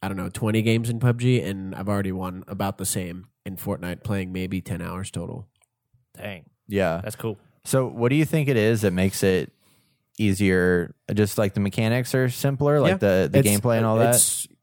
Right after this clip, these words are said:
Speaker 1: super easy. I mean, you drop, you pick up weapons. There's no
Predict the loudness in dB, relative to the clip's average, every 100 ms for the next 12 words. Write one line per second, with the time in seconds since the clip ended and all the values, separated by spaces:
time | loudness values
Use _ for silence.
0 | _ -4 -2 -2 -4 -4 -4 -6 -8 -10
1 | -8 -6 -4 -2 2 2 2 -4 -16 _
2 | -12 -6 -6 -4 -4 -2 -4 -2 -4 -4
3 | -4 -6 -4 -2 -2 -2 -2 -2 -2 -6
4 | -8